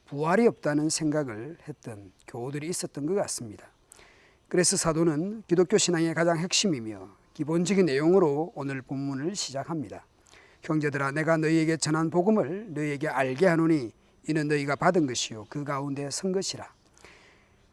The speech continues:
바울이 고린도에 전한 복음이 무엇인지 다시 상기시킵니다. "이는 성경대로 그리스도께서 우리 죄를 위하여 죽으시고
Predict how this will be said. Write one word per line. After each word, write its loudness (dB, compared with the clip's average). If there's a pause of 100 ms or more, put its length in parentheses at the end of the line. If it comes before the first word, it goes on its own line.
(140)
바울이 10
고린도에 10
전한 2
복음이 6
무엇인지 -2 (100)
다시 -4
상기시킵니다. -6 (720)
"이는 8
성경대로 4
그리스도께서 -2
우리 0
죄를 4
위하여 4
죽으시고 -10